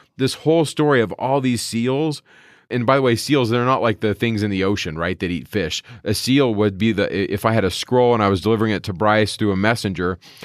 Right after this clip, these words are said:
I would put wax, a hot wax on the scroll as it was rolled up.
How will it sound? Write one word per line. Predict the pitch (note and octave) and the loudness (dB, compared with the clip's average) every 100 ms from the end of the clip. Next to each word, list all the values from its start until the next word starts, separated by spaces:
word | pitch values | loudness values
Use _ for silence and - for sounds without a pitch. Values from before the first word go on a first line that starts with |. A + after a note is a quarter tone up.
| - | -12
I | F2+ | -4
would | G#2 F#2+ | -2 -2
put | A#2 D2 | -4 -6
wax, | F2+ G2+ B2+ F2+ D#2+ - - - - _ | -2 0 2 0 -4 -8 -10 -10 -18 _
a | - | -8
hot | D#2 - A2+ C2+ | -6 0 0 0
wax | F#2 G#2+ F#2 - - | 0 0 0 -4 -6
on | G2 G2 F#2 | -2 -2 0
the | F2+ E2 | -2 -4
scroll | - - G2 A#2+ G2+ F2 | -6 -10 -2 2 2 2
as | E2+ F2+ | 0 -2
it | |
was | F2+ E2+ | -4 -2
rolled | F#2+ F2+ | -2 -2
up. | E2 D#2+ | -2 -4